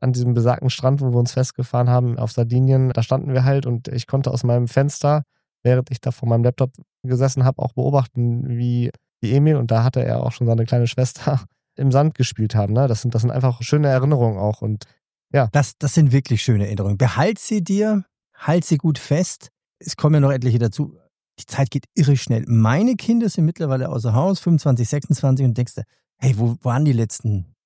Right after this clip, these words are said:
Speaker 2: fünfundzwanzig Jahre? Was hat man da eigentlich gemacht?“ Alles hat einen Anfang, alles hat ein Ende. Wann endet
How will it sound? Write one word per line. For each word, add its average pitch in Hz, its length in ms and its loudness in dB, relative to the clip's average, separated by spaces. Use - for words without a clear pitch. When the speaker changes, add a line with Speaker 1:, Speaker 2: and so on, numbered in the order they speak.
Speaker 2:
fünfundzwanzig 110 720 0
Jahre? 120 280 0
Was 101 120 -4
hat 120 140 -4
man 110 60 -2
da 98 100 -4
eigentlich 101 260 -8
gemacht?“ 123 340 0
Alles 147 260 2
hat 202 140 -2
einen 160 60 2
Anfang, 180 400 0
alles 147 220 2
hat 170 120 0
ein - 80 0
Ende. 180 440 0
Wann 143 280 -2
endet 180 560 -4